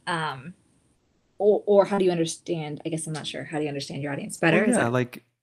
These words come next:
Speaker 2: um,
Speaker 1: <clears throat>
Speaker 2: I don't know, maybe you, maybe starting, you know, kind of with your story is a good, a good starting point. Like,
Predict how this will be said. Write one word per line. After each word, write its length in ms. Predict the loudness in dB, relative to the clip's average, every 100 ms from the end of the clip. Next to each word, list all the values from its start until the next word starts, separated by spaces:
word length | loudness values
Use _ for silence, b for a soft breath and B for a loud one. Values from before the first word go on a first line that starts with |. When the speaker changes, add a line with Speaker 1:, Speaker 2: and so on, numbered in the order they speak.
| _ _ _ _ -4
Speaker 2:
um, 480 | 0 4 4 2 -2
Speaker 1:
<clears throat> 80 | -20 -20 _ _ _ -4
Speaker 2:
I 60 |
don't 60 | 0
know, 60 |
maybe 260 | 2 2 2
you, 140 | 0 2
maybe 280 | 2 2
starting, 540 | 0 0 2 4 2 2
you 60 |
know, 80 | -2
kind 160 | -2 -2
of 60 |
with 100 | 0
your 160 | 0 0
story 320 | -2 -6 -6
is 100 | -6
a 40 | -4
good, 260 | -4 -4 -12 -10
a 100 | -6
good 160 | -6 -2
starting 340 | 0 2 2
point. 240 | 0 -4
Like, 240 | -4 -8